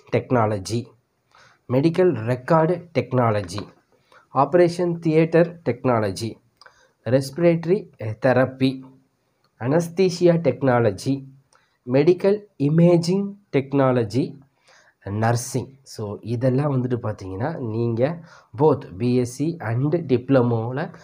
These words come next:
படிக்கக்கூடியதாக இருக்கும். இது போக வந்துட்டு பார்த்தீங்கன்னா, இந்த நர்சிங்கில் இருக்கக்கூடிய இந்த சர்டிஃபிகேட் and டிப்ளமோ கோர்சஸ்லாம் என்னென்ன இருக்கு அப்படிங்கிறத பார்க்கலாம். ஜி என் எம், அதாவது General Nursing and Midwifery அப்படின்னு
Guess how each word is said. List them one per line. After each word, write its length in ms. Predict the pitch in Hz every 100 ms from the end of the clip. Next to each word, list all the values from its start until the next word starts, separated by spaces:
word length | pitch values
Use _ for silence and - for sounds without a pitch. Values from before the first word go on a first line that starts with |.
| - _ 107
படிக்கக்கூடியதாக 760 | 107 107 104 107 101 95 92
இருக்கும். 500 | 107 101 107 135 170 - - _
இது 200 | 160 175
போக 400 | 165 185 208 156
வந்துட்டு 40 |
பார்த்தீங்கன்னா, 800 | 139 131 113 - 98 87 101 170 - - _
இந்த 160 | 98 104
நர்சிங்கில் 880 | 113 156 185 - 190 143 151 170
இருக்கக்கூடிய 800 | 131 127 127 120 113 110 135 175 165 131
இந்த 200 | 113 98
சர்டிஃபிகேட் 580 | 139 139 131 131 151 147
and 380 | 85 104 127 135 123 113 - - _
டிப்ளமோ 420 | 143 135 160 151 117
கோர்சஸ்லாம் 400 | 123 117 - 127
என்னென்ன 360 | 107 117 117 104
இருக்கு 300 | 101 117 104
அப்படிங்கிறத 440 | 95 95 87 98 -
பார்க்கலாம். 600 | 98 95 80 92 165 - - - _ -
ஜி 420 | 123 165 190 -
என் 400 | 135 143 156 165 - -
எம், 560 | 131 139 110 - - -
அதாவது 420 | 113 120 113 175
General 460 | 123 127 139 160 170
Nursing 560 | 127 123 131 135 165
and 220 | 123 120 131
Midwifery 800 | 110 104 107 101 - 92 98
அப்படின்னு 200 | 80 98